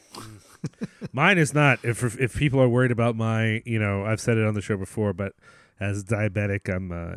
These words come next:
Speaker 2: immunocompromised, so I need to be a little more careful than maybe some other people feel that they need to be. Uh, you know, my substitute job is basically done.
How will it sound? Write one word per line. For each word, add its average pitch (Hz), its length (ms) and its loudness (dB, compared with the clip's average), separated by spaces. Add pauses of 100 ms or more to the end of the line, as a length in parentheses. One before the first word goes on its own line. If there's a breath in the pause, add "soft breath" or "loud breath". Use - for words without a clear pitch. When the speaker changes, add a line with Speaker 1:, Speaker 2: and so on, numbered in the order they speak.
(120)
Speaker 2:
immunocompromised, 104 1000 -2
so 90 280 -6 (100)
I 104 40 -6
need 101 180 -6
to 98 80 -6
be 104 100 -4
a 98 60 -4
little 101 180 -2
more 92 160 -4
careful 92 480 -6
than 101 160 -6
maybe 92 240 -6
some - 160 -8
other 92 140 -6
people - 300 -10
feel 92 440 -6
that 90 160 -12
they 92 120 -8
need 87 180 -12
to 101 80 -16
be. 151 300 4 (500 loud breath)
Uh, 110 320 -2 (240)
you 117 180 -2
know, 101 140 -2
my 110 460 -2
substitute 131 520 -2
job 113 340 0
is 101 260 -4 (160)
basically 113 440 -2
done. 95 520 -4